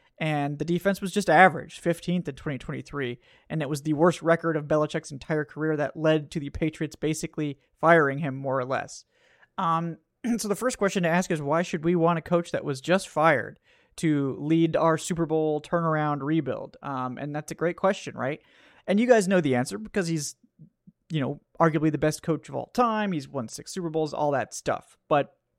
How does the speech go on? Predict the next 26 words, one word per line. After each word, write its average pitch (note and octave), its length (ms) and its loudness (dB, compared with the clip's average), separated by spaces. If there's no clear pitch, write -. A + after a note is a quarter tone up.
he's - 160 -2
coming G#3+ 220 2
off G#3+ 100 2
the F#3 80 -4
worst F3+ 180 -2
season F3 220 -6
of D#3 60 -4
his D3 100 -8
career, C#3 420 -4
the - 80 -10
worst D#3 360 0
three-season D3+ 720 0
stretch D3+ 340 4
of D3 80 0
his, D3 160 -4
four-season E3+ 580 2
stretch D#3+ 280 -2
of D#3 60 -12
your D#3 100 -4
career, D#3 240 -2
if D3+ 100 -8
you C3+ 80 -8
really D3 220 4
look D#3 200 0
into C#3+ 280 0
it. C#3 180 -4